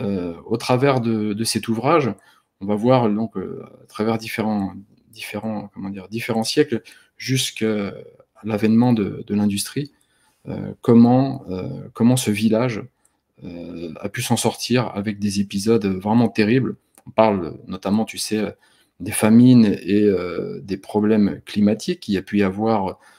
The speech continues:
euh, au moment du règne de Louis quatorze. Donc, euh, il n'y avait pas de, de, de fioul, il n'y avait pas de, de gaz d'échappement, il n'y avait pas de réchauffement climatique. Et ce qui est intéressant, c'est de se dire, au travers de cette histoire, euh, que, euh,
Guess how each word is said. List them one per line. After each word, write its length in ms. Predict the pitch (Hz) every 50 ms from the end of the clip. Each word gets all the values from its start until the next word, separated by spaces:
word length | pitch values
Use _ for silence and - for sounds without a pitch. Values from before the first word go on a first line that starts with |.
| _ _ _
euh, 180 | - 98 95 92 85 85 - -
au 80 | 98 104
moment 260 | 101 107 104 110 110
du 160 | 101 95 104
règne 240 | 98 107 110 110 104
de 80 | 98 104
Louis 160 | 98 101 101
quatorze. 560 | - 117 117 - 156 170 180 160 131 101 - - _ _ _ 101
Donc, 240 | 101 101 - -
euh, 120 | 98 92 80 98
il 80 | 98
n'y 80 | 92 92
avait 120 | 87 92
pas 200 | - - 90 85
de, 400 | 85 - 82 80 76 73 - - _ _ _ -
de, 160 | - - -
de 180 | - - 85 98
fioul, 520 | - - - - 160 156 156 156 151 131 107
il 100 | 101 101
n'y 80 | 101 95
avait 160 | 92 95 92
pas 260 | - - 101 104 101
de, 220 | - 82 80 - _ _ _ _ _ _ _ _ _
de 80 | 98 98
gaz 160 | 98 98 82
d'échappement, 800 | 90 95 - - 127 127 127 - 151 156 156 151 151 151 147
il 60 | 135 107
n'y 80 | 95
avait 140 | 90 95 98
pas 120 | 98 107
de 80 | 95 95
réchauffement 320 | - 101 98 - 104 101
climatique. 600 | 98 - 104 101 98 98 - - 165 175 - - _ - - _ _ _ _ _ -
Et 40 | 98
ce 220 | - - - -
qui 120 | - 110
est 120 | 110 104 117
intéressant, 500 | 107 98 117 104 104 104 - - 160 156
c'est 160 | 151 - 107
de 60 | -
se 160 | - - 104
dire, 400 | 101 113 127 139 131 113 95 - - _ _ _ _ _ _ _
au 60 | - -
travers 300 | - - 104 120 117 107
de 80 | 107
cette 240 | 104 - 104 98 -
histoire, 600 | 98 98 - - 143 147 156 147 120 107 107 - _ _ _ _ _ _ _ -
euh, 420 | 50 50 50 50 50 50 50 - - - - - - - - - - -
que, 140 | - - 113
euh, 460 | 107 82 - 92 92 85 82 82 82